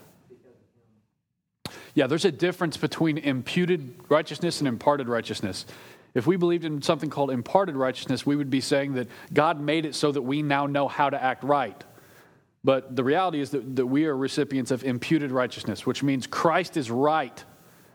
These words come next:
Speaker 2: and that rightness is counted as yours. And it's different. We read that quote from A W Pink last week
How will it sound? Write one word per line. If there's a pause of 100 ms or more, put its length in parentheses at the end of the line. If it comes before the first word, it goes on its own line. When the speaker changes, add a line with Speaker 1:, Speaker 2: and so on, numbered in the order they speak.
(280)
Speaker 2:
and
that
rightness
is
counted
as
yours. (760)
And
it's
different.
We
read
that
quote
from
A
W
Pink
last
week